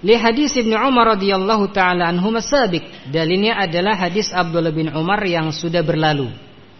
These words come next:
Kemarin sudah kita baca. Hadis Abdullah bin Umar yang diriwayatkan oleh Al-Imamul Bukhari dan Muslim.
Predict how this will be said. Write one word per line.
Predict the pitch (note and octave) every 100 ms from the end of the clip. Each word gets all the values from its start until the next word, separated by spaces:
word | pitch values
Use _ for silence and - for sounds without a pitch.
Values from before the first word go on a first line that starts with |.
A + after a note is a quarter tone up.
| - - -
Kemarin | A#2+ B2 D#3+
sudah | D#3 D#3
kita | D#3
baca. | D#3+ F3+ D3 G2+ - - - - - - - - - - - - - - - - - - - - -
Hadis | C#3 D#3 D3+
Abdullah | D3+ C3+ C#3+
bin | C3+ C3+
Umar | C#3+ E3 C4+ C4 - - - - - -
yang | C#3+ F3+ F3 D#3+
diriwayatkan | D#3+ D3+ D#3+ G#3+ G#3+ A#3 A#3+ A#3+
oleh | F3+ A#3 D4+ - - - - - -
Al-Imamul | - D#3 D3+ D#3+ G3+ G3+ F#3 E3+ D3
Bukhari | D3 - F#3+ F#3+ F3+ A#3
dan | F#3 D3 C#3 C3+
Muslim. | D3+ - C3+ C#3 G#2+